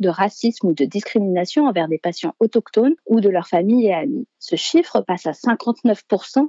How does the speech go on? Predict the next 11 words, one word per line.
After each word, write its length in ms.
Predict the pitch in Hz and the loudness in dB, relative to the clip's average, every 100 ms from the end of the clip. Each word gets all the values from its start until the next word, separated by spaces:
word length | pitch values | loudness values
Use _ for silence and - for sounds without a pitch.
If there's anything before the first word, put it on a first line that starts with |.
| - | 0
lorsque 400 | 220 277 370 - | 2 2 2 0
les 160 | 240 180 | 0 0
personnels 580 | 185 - 185 175 214 - | -4 -2 -2 0 0 -2
sont 200 | - 349 | -4 0
autochtones 500 | 427 269 - - 226 - | 0 0 -2 0 0 0
eux-mêmes. 360 | 196 165 127 131 _ | 0 0 -4 -8 _
Il 100 | - | -4
faut 140 | 190 302 | 0 2
savoir 380 | 269 214 175 - | 2 2 -2 -6
qu'en 160 | 262 | -4
Colombie-Britannique, 880 | - 254 240 214 170 156 165 208 | 2 4 4 2 -2 -2 2 2